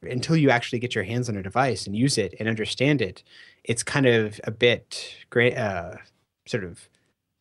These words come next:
I don't even know, prideful maybe to think that I can imagine exactly how I'd wanna use it in a more dramatic fashion. And so I'm taking the, you know, the, uh, like, the nice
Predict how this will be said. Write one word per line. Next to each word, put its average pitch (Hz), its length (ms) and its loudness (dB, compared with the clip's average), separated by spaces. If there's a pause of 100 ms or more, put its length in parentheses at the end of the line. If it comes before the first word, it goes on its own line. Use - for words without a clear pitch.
(320)
I - 60 -6
don't 107 120 -4
even 107 140 -6
know, 113 160 2
prideful 120 480 2
maybe 101 300 -2
to 110 100 -6
think 120 380 2
that 110 160 4
I 107 100 4
can 101 480 -4 (420)
imagine 120 480 2
exactly 107 440 -2
how 117 200 0
I'd 107 180 0
wanna 107 160 0
use 113 280 -2
it 90 220 -10
in 107 120 -4
a 104 40 0
more 101 600 0
dramatic 104 420 2
fashion. 92 540 -4 (1040)
And 117 180 0
so 101 400 4 (800)
I'm 120 160 4
taking 127 360 2
the, 127 180 6
you 127 160 2
know, 101 140 -4
the, 110 280 -2
uh, 120 200 2
like, 107 200 0
the 123 100 4
nice 117 360 4